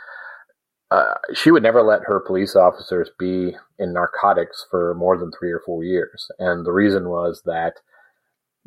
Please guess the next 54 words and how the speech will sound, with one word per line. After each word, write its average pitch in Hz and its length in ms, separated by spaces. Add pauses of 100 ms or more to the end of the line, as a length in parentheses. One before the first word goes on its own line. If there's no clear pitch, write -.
being 113 260
in 104 80
mar-, 92 320
narcotics 92 720
for 95 100
a 90 80
long 90 260
period 90 200
of 80 120
time 82 380
changes 98 460
the 92 80
way 87 140
you 87 100
look 85 120
at 82 80
the 80 60
job. 82 380
It 85 80
changes 90 360
the 85 60
way 85 120
you 85 80
look 82 180
at - 60
policing. 92 340
It 90 80
changes 135 200
the 139 60
way 139 120
you 135 40
look 123 140
at 110 40
yourself. - 420 (200)
Um, 85 380 (400)
when 104 140
you 131 140
are 131 60
allowed 107 340
to 95 60
break 101 340
the 95 60
same 98 280
laws 92 280
you're 90 120
enforcing, 101 560
it 92 120
creates 92 400
kind 90 160
of 82 80
a - 40
sense 82 280
of, 80 200 (240)
of, 82 300